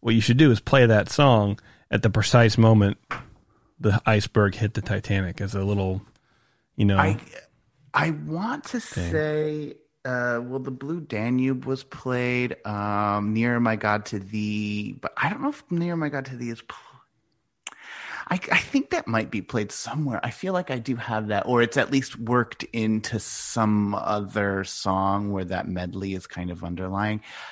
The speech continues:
Speaker 1: The Blue
Speaker 2: That's a good
Speaker 1: Danube
Speaker 2: question.
Speaker 1: Thank you.
Speaker 2: It's a
Speaker 1: Was-,
Speaker 2: very good question.
Speaker 1: wasn't that Blue, d-, wasn't the Blue Danube part of, uh, Fantasia?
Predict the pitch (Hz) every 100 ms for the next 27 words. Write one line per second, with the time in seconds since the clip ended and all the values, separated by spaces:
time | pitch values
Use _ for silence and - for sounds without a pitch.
0 | - - - 151 156 254 240 196 202 202
1 | 190 160 - 117 190 175 165 143 196 220
2 | 240 208 139 - 120 156 180 220 208 143
3 | 170 170 147 156 165 165 202 151 156 139
4 | 135 139 131 - 131 131 123 117 123 120
5 | 120 120 123 110 110 135 151